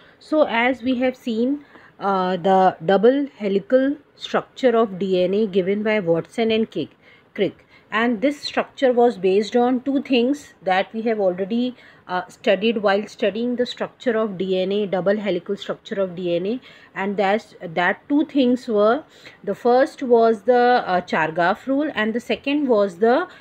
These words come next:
diffraction pattern of D N A. Now Chargaff rules we have already studied, uh, that was given by a scientist, Ir-, uh, Irwin Chargaff. Now let's see, uh, what, uh, what was the result of X-ray diffraction pattern. Now,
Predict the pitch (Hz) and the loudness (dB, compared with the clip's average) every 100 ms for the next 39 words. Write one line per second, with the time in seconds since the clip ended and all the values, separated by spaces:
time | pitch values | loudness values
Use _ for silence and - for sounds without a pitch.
0 | - 160 185 - 165 - - 277 - 170 | -12 -6 -6 -2 -2 -2 -2 -2 0 -4
1 | 156 214 233 208 170 151 127 120 120 - | -2 -2 -2 -4 -6 -6 -6 -8 -14 -20
2 | - - - 226 226 220 196 202 254 294 | -20 -20 -6 -6 0 0 0 2 0 0
3 | 302 311 311 277 285 269 220 214 214 269 | -2 -2 -2 0 2 2 2 2 0 -2
4 | - 254 196 214 247 226 185 185 175 170 | -2 -2 0 2 2 0 0 0 0 -2
5 | 202 226 202 175 190 220 208 196 208 - | -2 -4 -4 -4 -2 0 0 2 0 -2
6 | 190 175 196 240 - 202 196 - 180 165 | -4 -4 -6 -8 -6 -6 -6 -6 -6 -8
7 | 165 196 214 269 285 277 160 151 160 185 | -4 -2 2 4 4 2 -2 -2 -4 -4
8 | - _ - - - 269 277 262 285 - | -8 _ -20 -20 -4 2 4 2 0 -4
9 | - 294 330 330 - - 190 190 185 180 | -2 0 0 -2 -16 -4 0 2 4 2
10 | 196 254 254 - 226 202 170 185 226 262 | 4 2 0 0 2 2 0 0 2 4
11 | 262 285 233 196 180 220 247 240 202 214 | 4 2 2 2 4 4 4 2 2 2
12 | 226 196 - - 240 247 220 - 175 160 | 0 -4 -4 0 2 4 2 0 -2 -2
13 | - 240 226 160 127 135 127 - - - | -4 -4 -2 -4 -6 -12 -16 -18 -20 -20
14 | - 226 170 | -6 -2 -2